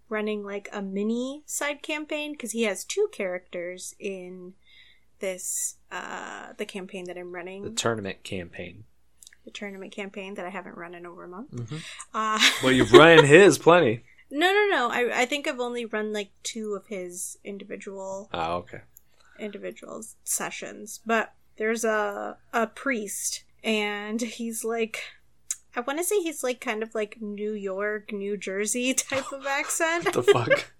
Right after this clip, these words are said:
Speaker 1: <laughs> It's just really, it's just, it's silly.
Speaker 2: You got a
Speaker 1: You know,
Speaker 2: fucking
Speaker 1: I just,
Speaker 2: Boston
Speaker 1: that one is
Speaker 2: priest.
Speaker 1: <laughs> "All right, I need you to raise your hands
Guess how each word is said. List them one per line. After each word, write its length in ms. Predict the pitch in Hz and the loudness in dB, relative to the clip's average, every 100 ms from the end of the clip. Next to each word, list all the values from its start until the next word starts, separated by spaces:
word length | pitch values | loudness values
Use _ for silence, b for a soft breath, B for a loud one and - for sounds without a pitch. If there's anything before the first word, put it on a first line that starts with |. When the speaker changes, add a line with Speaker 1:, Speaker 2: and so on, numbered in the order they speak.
| - | -4
Speaker 1:
<laughs> 140 | 302 - 359 B 381 392 359 B B B B B B B B 285 | -4 -2 -8 B -6 -6 -6 B B B B B B B B -4
It's 200 | 262 254 | -2 -2
just 200 | 311 294 | -4 -6
really, 300 | 277 269 240 | -4 -2 0
it's 180 | 240 240 | -2 -2
just, 300 | - 233 - - - | -4 -4 -6 -14 -18
it's 360 | 82 202 220 | -12 -8 -2
silly. 540 | - - 214 202 196 - | 0 0 0 -2 -8 -10
Speaker 2:
You 80 | - | -8
got 160 | 107 101 | -6 -6
a 20 | |
Speaker 1:
You 40 | |
know, 60 | 233 | -4
Speaker 2:
fucking 360 | - 226 101 104 | -2 0 0 0
Speaker 1:
I 60 | 240 | 0
just, 300 | 262 - - | 0 -2 6
Speaker 2:
Boston 480 | 202 208 - - | 8 8 6 4
Speaker 1:
that 120 | 262 269 | 4 4
one 140 | 277 | 2
is 80 | 262 | 4
Speaker 2:
priest. 600 | 117 110 - - - - _ - B B B B B | 2 2 0 -2 -4 -14 _ -20 B B B B B
Speaker 1:
<laughs> 60 | 269 233 247 226 233 226 226 B B B B B - | -4 -2 -2 -2 0 -2 -4 B B B B B 0
"All 240 | 233 254 | 4 4
right, 320 | 247 247 247 - | 6 4 4 2
I 160 | 208 214 | -2 0
need 320 | 220 233 196 | 2 0 0
you 180 | 226 226 | 0 0
to 120 | 220 | 0
raise 340 | 196 214 214 | 0 2 2
your 80 | 202 | 0
hands 640 | 208 202 208 208 208 202 | -2 -2 -2 -2 -2 -4